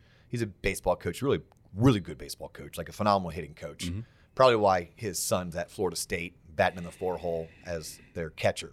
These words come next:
Speaker 1: But anyhow, Florida State's a really good baseball program for those people that don't follow college sports, especially college baseball. Shout out to McGuire Holbrook. Just throw that out there.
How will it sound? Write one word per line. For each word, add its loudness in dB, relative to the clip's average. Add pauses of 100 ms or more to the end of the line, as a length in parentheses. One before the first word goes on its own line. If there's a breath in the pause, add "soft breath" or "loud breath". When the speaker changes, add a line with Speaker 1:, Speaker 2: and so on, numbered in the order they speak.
Speaker 1:
But -6 (380 loud breath)
anyhow, 2 (140)
Florida 6
State's -4
a -8
really -4
good -6
baseball -8
program -6
for -10
those -8
people -10
that -10
don't -12
follow -4
college -6
sports, 0
especially -8
college -14
baseball. -10 (540 soft breath)
Shout 10
out 6
to -6
McGuire 8
Holbrook. -6
Just -4
throw 8
that 10
out 4
there. -8